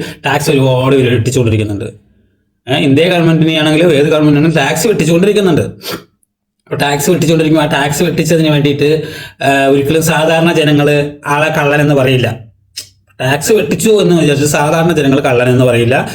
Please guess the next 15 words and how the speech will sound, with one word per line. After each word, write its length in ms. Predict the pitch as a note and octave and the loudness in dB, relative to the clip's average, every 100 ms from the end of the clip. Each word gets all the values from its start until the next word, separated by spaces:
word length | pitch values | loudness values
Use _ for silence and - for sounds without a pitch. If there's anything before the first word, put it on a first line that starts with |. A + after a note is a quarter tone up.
| - | -8
പിന്നെ 220 | D#3+ E3 F#3 | -4 0 0
എല്ലാവരുടെയും 600 | D#3 F3 G3 G3+ G#3 G3 | 0 0 0 0 2 2
വിചാരം 400 | D#3 D3+ F#3 - - - | 2 0 0 -4 -12 -4
ഇത് 120 | D#3+ | 0
ബി 100 | E3 | 0
ജെ 120 | F3 | 0
പിക്കാരൻ്റെ 600 | F#3 F#3 E3+ E3+ F3 F3 - - | 0 0 2 2 2 0 -2 -2
ഓഫീസിലേക്കാണ് 840 | E3 F3+ E3+ E3 E3 E3 E3 D#3 | 0 0 0 0 0 0 0 -2
ടാക്സ് 280 | D#3 D3 - | -4 -4 -2
പോകുന്നത് 600 | E3 C#3+ D3 D3+ D#3 D#3 | -2 0 2 2 2 2
എന്ന് 160 | C#3+ D3 | 2 2
വിചാരിച്ചത് 480 | C#3 C#3 C3+ - C#3+ | 2 0 -2 0 0
കൊണ്ട്, 180 | C3 | 2
വിചാരിച്ചിട്ടിരിക്കുന്നത് 840 | C3+ C#3+ D3 C3+ D3 C3 C#3 D3 C#3 | 2 2 0 0 0 -2 0 0 2
കൊണ്ട് 300 | A#2 C#3 | 2 0